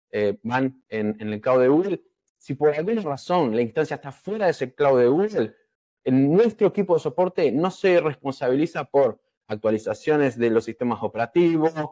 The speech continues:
mantenimiento, respaldo, monitoreo de los servidores y alguna cosa más que van a ver en esa imagen, que saquen una captura de pantalla, que es importante tenerla. Igual después se las podemos hacer llegar el documento formal sobre todo esto.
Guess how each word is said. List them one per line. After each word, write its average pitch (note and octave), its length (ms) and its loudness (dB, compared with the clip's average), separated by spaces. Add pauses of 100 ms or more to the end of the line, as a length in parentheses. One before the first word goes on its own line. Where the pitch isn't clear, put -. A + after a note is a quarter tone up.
(340)
mantenimiento, B2 1040 0
respaldo, C3+ 600 -6
monitoreo B2+ 460 0
de C#3+ 80 -8
los C3 120 -8
servidores C#3 920 -2 (220)
y B2+ 80 -4
alguna D3 320 -2
cosa C#3+ 220 -4
más C#3+ 160 -2
que C#3+ 100 0
van C#3+ 140 0
a C3 80 0
ver C3+ 100 2
en C3 100 0
esa A#2 180 -6
imagen, C3 300 -8
que - 200 -2 (280)
saquen C3 340 -4
una A2 140 -4
captura A2+ 340 -2
de G#2 40 2
pantalla, A2+ 540 -10 (400)
que A#2+ 100 4
es A#2 60 0
importante A#2+ 460 -2
tenerla. C3 260 2
Igual C#3 200 0
después C3+ 380 -6 (180)
se - 120 -10
las G#2 100 -8
podemos A#2+ 300 0
hacer A2+ 240 -6
llegar A#2+ 300 -4
el A#2 120 -2
documento G#2+ 460 -2
formal A2+ 480 -4
sobre G#2 260 -4
todo G#2+ 240 2
esto. C3 320 -4